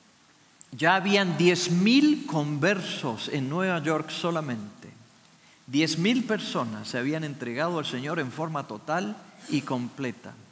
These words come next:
Más de un millón de personas se entregaron sus vidas en un periodo de dos años, en un país que tenía solamente unos trece millones de personas. Un millón de personas,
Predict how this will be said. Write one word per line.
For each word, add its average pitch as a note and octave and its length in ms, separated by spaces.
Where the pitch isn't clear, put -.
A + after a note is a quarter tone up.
Más E3 260
de E3 120
un A#3+ 360
millón G3+ 400
de G3 80
personas E3+ 480
se - 100
entregaron D3+ 540
sus C3+ 220
vidas F#3 360
en C#3+ 140
un G3 100
periodo F3+ 640
de C3 80
dos G3+ 260
años, F3+ 680
en E3 140
un G#3 160
país G#3+ 280
que E3 360
tenía F3+ 380
solamente G3 580
unos E3 320
trece A3 420
millones F3+ 440
de E3+ 80
personas. D#3+ 500
Un E4+ 340
millón D4+ 380
de C#4 80
personas, G3 680